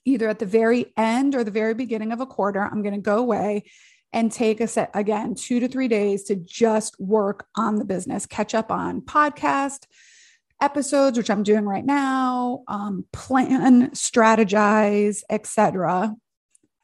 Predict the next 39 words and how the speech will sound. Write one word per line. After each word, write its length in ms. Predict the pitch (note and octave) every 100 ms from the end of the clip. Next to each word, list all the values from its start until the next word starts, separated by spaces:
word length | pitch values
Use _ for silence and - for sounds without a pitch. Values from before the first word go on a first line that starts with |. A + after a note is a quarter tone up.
| _ _ _ _ _
And 140 | A3 A#3
so 180 | - B3
right 240 | A#3+ B3
now 520 | E4 G#4 E4 C4+ C#4+ C4
I 120 | A#3+
am 160 | A#3
on 160 | A#3 A#3+
one 160 | C#4+ F#4
of 60 |
those 340 | G#3 - G3 F#3+
and 320 | G#3+ A3 G#3
I'm 140 | - G#3
gonna 140 | G#3+
be 120 | G#3+
recording 440 | G#3 G#3 G#3+ G3+ G3+
a 40 |
few 240 | - G#3
different 300 | G3+ G3+ G3
podcast 460 | - D4+ D4+ C#4+ C4
episodes, 680 | C#4 C4+ - C4 C4 C4 C4
and 140 | A3 G#3+
I 300 | G3+ G#3 G#3 -
am 180 | G#3 G3+
going 300 | G#3 G3+ G3
to 80 |
be 100 | -
working 460 | G#3 G3+ G3+ - G3
on 400 | - G3 G3 G#3+ - _ _ _ - _ -
some 200 | B3+ A#3+
upcoming 480 | A3+ A3+ B3+ G#3+ G#3
copy 800 | - A#3 A#3 A3+ A3 A3 A3 G#3+ -
for 380 | G#3 G#3 G#3 G#3
a 120 | G#3
launch 360 | G3+ A3+ A3+ -
that 100 | G#3+
I'm 100 | G#3
gonna 120 | G#3
be 60 |
doing 480 | G3+ G#3+ G#3+ G#3 G#3